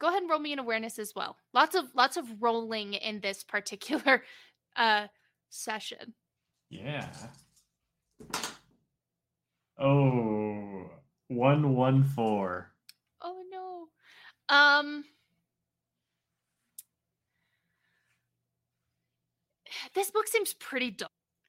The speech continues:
Speaker 1: It just, it seems like a lot of, like, jargon for
Speaker 2: Hmm.
Speaker 1: how this, like,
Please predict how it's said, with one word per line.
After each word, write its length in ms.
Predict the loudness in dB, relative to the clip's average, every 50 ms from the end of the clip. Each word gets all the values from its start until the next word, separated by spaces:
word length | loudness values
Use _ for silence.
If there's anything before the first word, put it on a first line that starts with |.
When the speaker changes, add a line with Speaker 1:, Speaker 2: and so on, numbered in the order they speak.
| _ _ -2
Speaker 1:
It 160 | 0 0 0
just, 220 | -2 -6 -6 -6 -8 -6
it 180 | -6 -6 -6 -4
seems 360 | -6 -4 -4 -4 -4 -4 -4
like 140 | -4 -2 -2
a 120 | -4 -4 -4 0
lot 240 | 0 2 2 2 0
of, 240 | -2 -4 -6 -8
like, 380 | -6 -4 -4 -4 -4 -6 -10 -18 _ _ _ _ _ -20 _ -12
jargon 800 | -12 -8 -2 0 0 0 0 0 0 0 0 0 -2 -6 -10 -14 _ _ _ _ _ _ _ -20 -20
for 460 | -18 -10 -6 -4 0 2 2 2 2
Speaker 2:
Hmm. 60 | 0 -2
Speaker 1:
how 420 | -6 -4 -4 -2 -2 -2 -4 -6
this, 500 | -8 -8 -8 -8 -8 -8 -10 -10 -12 -12 _ -6
like, 260 | -6 -6 -6 -8